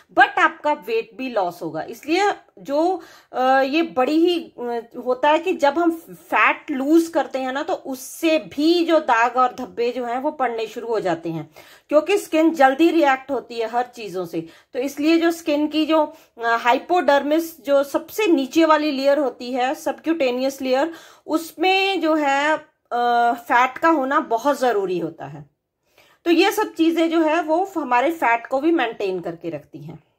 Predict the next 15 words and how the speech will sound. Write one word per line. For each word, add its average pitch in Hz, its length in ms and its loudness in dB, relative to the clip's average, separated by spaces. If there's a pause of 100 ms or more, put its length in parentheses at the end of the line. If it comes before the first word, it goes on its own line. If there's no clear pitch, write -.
(440)
ठीक 330 140 -4
है 480 80 2
friends, 494 460 -4 (580)
तो 277 60 -20
ये 269 140 -14
देखिए, 294 420 -16 (3500)
इस - 200 -12
तरह 269 140 -2
से 277 160 -2
आपने 247 360 -2
इसको 302 380 -4 (1300)
जो 226 160 -4
है 285 160 -2 (300)
पीना 180 240 -6
है। 139 280 -16